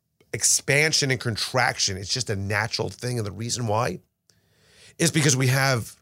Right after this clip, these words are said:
individuals, we have, we have people that are making decisions. And as such, they get emotional. So when markets are down, what do a lot of,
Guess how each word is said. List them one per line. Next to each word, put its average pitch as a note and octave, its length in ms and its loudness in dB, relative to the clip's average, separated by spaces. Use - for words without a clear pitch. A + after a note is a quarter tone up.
individuals, A2 560 0
we G#2+ 100 -2
have, B2+ 480 2
we A2+ 140 0
have A2 380 2
people - 380 -4
that B2 200 2
are A#2+ 60 2
making A#2 280 2
decisions. E3+ 580 0
And C3 120 2
as C3+ 260 4
such, - 400 2
they C3 160 2
get A2+ 180 2
emotional. G#2+ 580 2
So - 180 2
when B2+ 140 4
markets B2+ 340 4
are A2 60 0
down, C#3+ 320 4
what C#3 100 4
do C3 60 4
a B2+ 80 4
lot B2 220 4
of, A2 140 -4